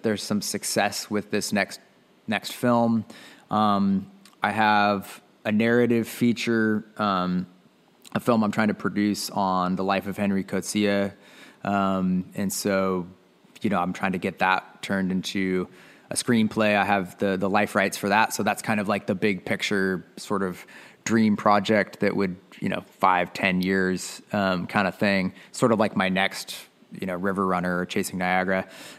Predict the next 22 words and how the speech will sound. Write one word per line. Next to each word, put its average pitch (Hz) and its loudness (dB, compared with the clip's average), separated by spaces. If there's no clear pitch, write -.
Um, 101 2
and 107 2
then 139 6
I 139 4
actually 123 2
have 110 4
a, 98 0
a - -18
whole 107 0
roster 98 2
of 85 -4
kind 98 0
of 95 0
environmental, 98 2
uh, 107 0
type - -2
films 117 2
right 117 4
now 123 2
that 104 0
aren't, 98 2
um, 90 0